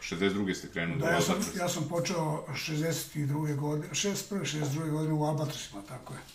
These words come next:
Speaker 2: Sa braćom, sa Petrovim ocem i sa Žikom,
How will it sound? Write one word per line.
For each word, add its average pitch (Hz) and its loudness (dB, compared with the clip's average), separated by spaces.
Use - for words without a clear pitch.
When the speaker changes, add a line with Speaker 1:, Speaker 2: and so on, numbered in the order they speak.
Speaker 2:
Sa 143 2
braćom, 139 2
sa 147 -2
Petrovim 143 4
ocem 175 0
i 139 0
sa 147 -2
Žikom, 160 -2